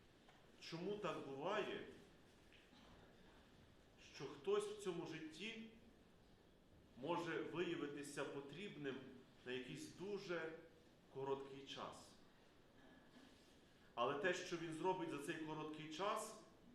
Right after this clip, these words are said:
може бути дуже доленосним. Ми можемо провести певну паралель із нашим побутовим життям.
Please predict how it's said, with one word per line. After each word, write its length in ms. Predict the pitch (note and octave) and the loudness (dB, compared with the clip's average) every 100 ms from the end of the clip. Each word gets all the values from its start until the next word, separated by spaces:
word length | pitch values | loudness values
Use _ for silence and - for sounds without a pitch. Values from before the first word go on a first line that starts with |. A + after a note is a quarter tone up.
| - - - - | -18 -18 -18 -12
може 220 | A#2+ B2+ B2+ | -4 -2 -2
бути 260 | B2+ C3 | -2 -4
дуже 360 | C3 D3 D3+ C3+ | -6 -4 -4 -4
доленосним. 800 | A2+ A#2+ A#2+ A#2 - - - - - - - - - - - - - - - - - - - - - - - - - - - - - - C#4 B3+ - - - - - - - - - - - - - - - - - - - - - - | -4 -4 -4 -4 -4 -6 -10 -14 -18 -18 -18 -18 -18 -20 -20 -20 -18 -20 -18 -20 -20 -18 -18 -18 -20 -20 -20 -20 -20 -18 -18 -18 -18 -16 -16 -16 -16 -18 -18 -20 -20 -20 -18 -20 -20 -20 -20 -20 -20 -20 -18 -18 -18 -18 -18 -18 -18 -12
Ми 120 | C3+ | -4
можемо 760 | D#3 A3+ A#3 G#3 F#3 F3+ E3 - - - - - - - - - - | 2 4 4 4 8 8 8 4 -2 -10 -16 -20 -20 -20 -20 -20 -10
провести 480 | C#3+ D3+ G#3 - F#3+ | -2 2 2 4 2
певну 380 | F#3+ G#3 F#3+ | 4 4 4
паралель 680 | F3 D#3+ D#3 D3 D#3+ A3 G3 - C3 | 2 2 2 4 6 6 4 0 -4
із 340 | - - - - - - - - - - - - | -4 -6 -10 -14 -20 -20 -20 -20 -20 -20 -20 -14
нашим 360 | C3 F3 - F3 | -4 -2 2 2
побутовим 720 | D#3+ D3+ D3+ D3 E3+ C#3+ C#3 | 2 0 0 4 4 4 0
життям. 460 | - C3 - A2+ | -2 -6 -2 0